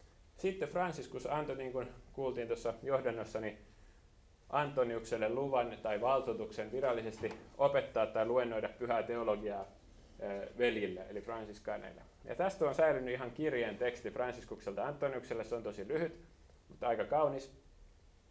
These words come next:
Franciscus sanoi näin, että "placet mihi", eli "minua miellyttää", eli voidaan kääntää, että "hyväksyn" tai että "ok", että, eh, "luennoit pyhää teologiaa veljille, kunhan et opiskelun takia tukahduta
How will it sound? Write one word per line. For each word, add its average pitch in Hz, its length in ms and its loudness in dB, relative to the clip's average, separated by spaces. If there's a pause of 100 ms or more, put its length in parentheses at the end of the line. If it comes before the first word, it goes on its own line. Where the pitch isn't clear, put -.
(220)
Franciscus 127 540 0
sanoi 117 240 0
näin, 117 220 -2
että 101 160 -6
"placet 151 460 0
mihi", 151 420 -4
eli 117 460 -2
"minua 127 300 -2
miellyttää", 123 800 2 (440)
eli 101 180 -6
voidaan 101 280 0
kääntää, 98 280 -4
että 95 140 -8
"hyväksyn" 127 560 -2
tai 104 200 -4
että - 200 -10
"ok", 110 260 -2 (200)
että, 120 320 -2 (540)
eh, 110 220 4
"luennoit 151 640 4
pyhää 127 280 2
teologiaa 117 600 2
veljille, 160 520 0 (1080)
kunhan 185 640 0
et 151 220 -2
opiskelun 170 560 0
takia 139 340 0
tukahduta 139 600 2